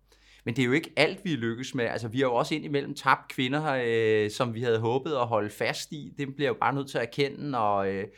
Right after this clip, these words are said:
der prøver vi så at være nysgerrige på, blandt andet i exit-interviews og, og lignende, hvad det er, vi skal gøre bedre eller, øh, eller anderledes. Og, øh, enten så tager vores H R-afdeling, og hvis det er højt nok op, så tager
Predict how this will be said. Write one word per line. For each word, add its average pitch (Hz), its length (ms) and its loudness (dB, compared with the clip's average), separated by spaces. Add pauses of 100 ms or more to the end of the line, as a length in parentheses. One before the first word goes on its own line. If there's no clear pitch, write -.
(200)
der 123 80 0
prøver 143 220 4
vi 131 80 0
så 139 120 0
at 131 80 2
være 127 140 2
nysgerrige 123 600 -2
på, 127 260 -2
blandt 110 180 -2
andet 123 160 -2
i 113 160 -2
exit-interviews 117 1040 -6
og, 104 400 0
og 113 120 0
lignende, 113 340 -4
hvad 117 160 -2
det 117 100 -2
er, 110 120 -2
vi 127 100 -6
skal 127 200 -8
gøre 95 420 -2 (100)
bedre 120 420 0
eller, 92 240 0
øh, 92 280 -2 (100)
eller 104 180 -2
anderledes. 113 840 -4 (460)
Og, 95 360 2
øh, 92 280 0 (140)
enten 143 260 -4
så 139 120 -4
tager 110 300 4
vores 98 200 0
H 110 60 2
R-afdeling, 135 840 2
og 113 60 -6
hvis 110 120 -8
det 113 80 -4
er 104 40 -4
højt 113 220 -4
nok 117 180 -2
op, 104 180 -2
så 117 100 -10
tager 117 240 0